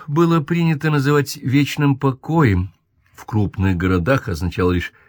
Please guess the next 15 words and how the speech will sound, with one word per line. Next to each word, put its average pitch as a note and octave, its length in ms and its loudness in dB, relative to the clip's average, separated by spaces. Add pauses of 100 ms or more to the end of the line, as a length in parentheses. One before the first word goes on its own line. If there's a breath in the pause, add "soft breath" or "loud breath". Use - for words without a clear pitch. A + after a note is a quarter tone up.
(220 soft breath)
полувековую F#2 760 0
отсрочку G#2 840 -6 (260)
перед F2 260 -6
тем, F2+ 260 -4
как - 380 -8
кости - 400 -4
будут F2 260 -10
потревожены. E2+ 640 -4 (960)
Может C3+ 220 0
быть, D3 160 -2
ради D3+ 240 2
дальнейшего D3+ 640 0
уплотнения, F#2 720 -2 (380)
может, G2 180 -2
чтобы F2+ 240 -4